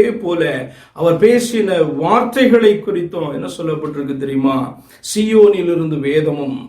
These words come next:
எருசலேமிலிருந்து கர்த்தருடைய வசனமும் வெளிப்படும். அதை சரியாக புரிந்து கொள்ளவில்லை என்று சொன்னார்.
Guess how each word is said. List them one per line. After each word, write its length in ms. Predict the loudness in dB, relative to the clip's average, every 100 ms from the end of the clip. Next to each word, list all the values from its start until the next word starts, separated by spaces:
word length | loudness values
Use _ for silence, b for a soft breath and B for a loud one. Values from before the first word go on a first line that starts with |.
| -20 _ b b
எருசலேமிலிருந்து 920 | 2 2 4 4 4 0 -2 -4 -4 -6
கர்த்தருடைய 580 | -6 -8 -6 -4 -2 -2
வசனமும் 560 | -4 -6 -4 -2 -2
வெளிப்படும். 560 | -2 -2 -4 -8 -10 -10
அதை 200 | -6 -4
சரியாக 500 | 0 0 2 2 2 0 0 -2 B B B
புரிந்து 320 | -6 -4 -2
கொள்ளவில்லை 440 | 0 2 2 2
என்று 220 | 2 -4 -8
சொன்னார். 420 | -12 -14 -16